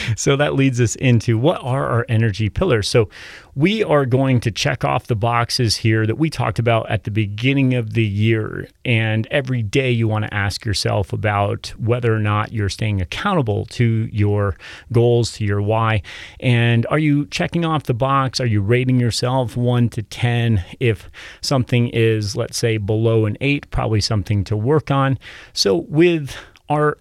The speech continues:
energy pillars, the first one is kind of obvious, but you need air to live, to survive.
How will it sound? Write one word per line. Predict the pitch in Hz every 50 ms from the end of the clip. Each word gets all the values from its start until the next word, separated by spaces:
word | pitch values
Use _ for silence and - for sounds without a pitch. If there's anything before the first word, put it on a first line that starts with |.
| _ -
energy | 151 165 190 175 151 127 127 123 -
pillars, | - - - 170 180 147 123 120 120 120 117 -
the | - 180 170
first | - - 233 247 240 - -
one | - 160 143 139
is | 131 117 104 - - - - - _
kind | - - 170 156 139
of | 117 110 - -
obvious, | 113 110 110 113 113 123 117 113 113 104 - -
but | - - 117 107 104 - - - - - - - - -
you | - 120
need | 113 120 127 127 120 -
air | 120 120 127 127 123
to | 123
live, | 110 110 117 123 143 156 156 -
to | - 123 110 98
survive. | - 104 95 107 113 120 71 82 185 175